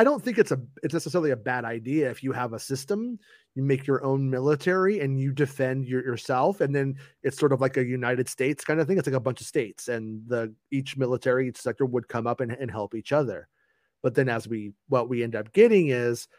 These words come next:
uh, money comes into it. The Trade Federation, Snoke uses money to corrupt Republic senators once again into not making the right calls and allowing, like,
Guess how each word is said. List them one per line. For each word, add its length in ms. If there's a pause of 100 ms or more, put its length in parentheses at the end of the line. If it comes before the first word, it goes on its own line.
(320)
uh, 220
money 460
comes 320
into 360
it. 160
The 80
Trade 240
Federation, 760
Snoke 560 (320)
uses 500
money 440
to 260
corrupt 500 (240)
Republic 640
senators 600
once 220
again 520 (420)
into 320
not 300
making 320
the 80
right 240
calls 380
and 100
allowing, 540
like, 320